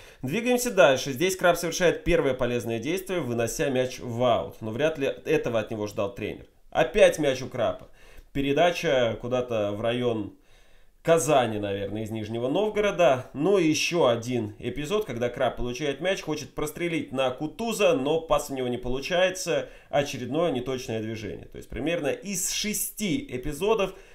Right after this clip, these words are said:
пять были неточными и еще состоялся один отбор. То есть Краб, от которого ждут ключевого изменения в игре,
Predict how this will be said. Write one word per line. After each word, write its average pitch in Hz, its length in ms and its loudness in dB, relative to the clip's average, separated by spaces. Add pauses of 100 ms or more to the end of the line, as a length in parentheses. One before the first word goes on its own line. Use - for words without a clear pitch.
(240)
пять 185 540 6
были 139 320 2
неточными 165 640 -2
и - 140 -8
еще 127 240 -4
состоялся 139 840 -2 (260)
один 135 520 2 (200)
отбор. 107 540 -2 (320)
То 143 120 6
есть 147 120 6
Краб, 151 300 6
от 123 80 -4
которого 120 420 2
ждут 135 240 -4
ключевого 117 640 0
изменения 110 840 2
в 98 180 -4
игре, 104 380 -2